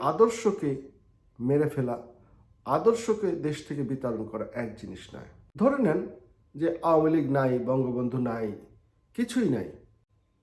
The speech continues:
কিন্তু বাংলাদেশের তো একটা ইতিহাস আছে, বাংলাদেশের তো একটা ঐতিহ্য আছে, বাংলাদেশের মানুষের তো একটা চিন্তা চেতনা আছে। এই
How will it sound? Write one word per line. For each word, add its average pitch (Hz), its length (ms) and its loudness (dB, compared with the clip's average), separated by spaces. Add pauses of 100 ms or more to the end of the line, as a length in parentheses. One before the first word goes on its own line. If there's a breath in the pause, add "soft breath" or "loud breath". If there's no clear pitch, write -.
(300)
কিন্তু 330 180 -2 (120)
বাংলাদেশের 143 480 -2
তো - 120 -8
একটা 156 120 -8 (120)
ইতিহাস 131 340 -6 (100)
আছে, - 160 -18 (160)
বাংলাদেশের 139 480 -6
তো 156 120 -8
একটা - 120 -10 (140)
ঐতিহ্য 160 400 -6 (160)
আছে, - 180 -16 (720)
বাংলাদেশের 160 640 0 (100)
মানুষের 175 400 2
তো - 100 0
একটা - 160 -2 (240)
চিন্তা 160 260 0 (100)
চেতনা 104 340 -8
আছে। - 180 -16 (1300)
এই 208 160 4